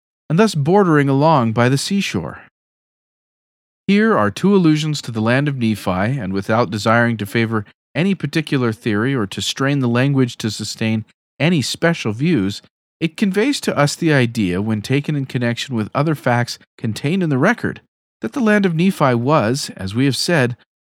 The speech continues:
an extensive region embracing at least the west side of the continent with the Pacific shore for some distance to the south, and perhaps embracing within its boundaries the whole of the south continent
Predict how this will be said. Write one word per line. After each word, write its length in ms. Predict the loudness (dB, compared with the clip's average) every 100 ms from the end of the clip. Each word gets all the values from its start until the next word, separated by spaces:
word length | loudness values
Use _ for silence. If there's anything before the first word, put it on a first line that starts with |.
| _
an 100 | -2
extensive 680 | -2 -2 -4 -2 -2 -4 -4
region 400 | -2 -4 -4 -8
embracing 600 | -6 -2 2 2 0 -4
at 100 | -2
least 320 | 0 0 -2 -4
the 80 |
west 380 | -2 0 -2 -4
side 280 | -2 2 2
of 80 | 0
the 80 | -4
continent 480 | -4 -4 -6 -10
with 140 | -8 -8
the 80 | -8
Pacific 460 | -8 -6 -4 -4
shore 300 | -4 -2 -2
for 240 | -2 -8 -8 _
some 240 | -2 0
distance 420 | 0 -2 -2 -6 -4
to 120 | -4
the 80 | -4
south, 480 | -2 0 2 -2 -8 _ _ _ _
and 140 | -8 -6
perhaps 420 | -2 -2 -2 -2
embracing 500 | -2 0 -2 -2 -4
within 260 | -2 -2
its 120 | -4 -2
boundaries 540 | 0 0 0 -2 -2
the 200 | -6 -4
whole 260 | -4 -2 -2
of 120 | -4
the 80 | -6
south 420 | -2 0 -2 -4
continent 520 | -4 -4 -2 -4 -4